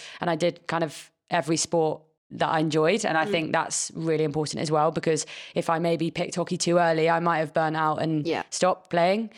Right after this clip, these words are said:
Speaker 1: So I would really encourage everyone to kind of throw the, throw themselves into any sport. And that's why I was so grateful to go to Ipswich School, 'cause you have
Speaker 2: Mm.
Speaker 1: every opportunity to play all these different sports, which I absolutely loved. So I think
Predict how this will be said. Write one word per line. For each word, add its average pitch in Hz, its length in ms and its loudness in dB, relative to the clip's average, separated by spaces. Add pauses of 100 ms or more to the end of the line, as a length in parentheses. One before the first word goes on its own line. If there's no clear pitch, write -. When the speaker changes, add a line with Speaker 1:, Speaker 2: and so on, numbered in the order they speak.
(120)
Speaker 1:
So - 140 -2
I 160 80 4
would 156 140 0
really 160 220 2
encourage 156 340 -2
everyone 151 300 -2
to 156 320 -2
kind 156 160 -2
of 160 240 -10 (420)
throw 175 240 2
the, 160 220 2
throw 175 180 0
themselves 156 380 0
into 156 420 2 (220)
any 170 180 0
sport. 156 380 2
And 160 200 -2
that's 160 220 0
why 156 380 2
I - 100 0
was 151 80 -2
so 165 160 2
grateful 170 340 2
to - 120 -6
go 165 120 2
to 151 120 -2
Ipswich - 180 -4
School, 156 260 2
'cause 151 200 -2
you 156 80 0
have 156 160 2
Speaker 2:
Mm. - 60 4
Speaker 1:
every 160 180 -2
opportunity 156 540 -4
to 156 120 -6
play 156 240 0
all 156 60 2
these 156 160 -2
different 160 360 -4 (140)
sports, - 480 0 (300)
which 175 160 2
I 160 140 4
absolutely 160 480 0
loved. 160 380 0
So 175 260 6
I 165 80 4
think - 560 -2